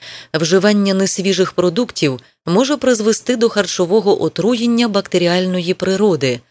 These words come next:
сальмонельоз, ботулізм. Збудники шлунково-кишкових захворювань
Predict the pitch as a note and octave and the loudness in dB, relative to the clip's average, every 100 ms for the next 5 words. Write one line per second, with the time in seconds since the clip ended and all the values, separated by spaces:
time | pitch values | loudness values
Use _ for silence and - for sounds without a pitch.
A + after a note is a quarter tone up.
0 | _ - F3 D#3+ D3 C3 B2 D#3+ A3+ - | _ -4 -2 0 -2 -2 2 2 2 -2
1 | _ _ D3+ - E3+ G3 D#3+ A#2+ C3 - | _ _ -6 -2 0 0 -2 -4 -8 -12
2 | _ _ - - - E3+ E3 B3 C#4 D4+ | _ _ -20 -12 -2 -2 0 -4 -2 -4
3 | C#4 - G#3+ G3+ - C#4 B3 G3 - F#3 | -2 0 0 0 2 2 2 0 -2 0
4 | E3+ B3 A3 F3 - E3 C#3+ D3+ G3+ | 2 0 0 -4 -2 -2 0 0 0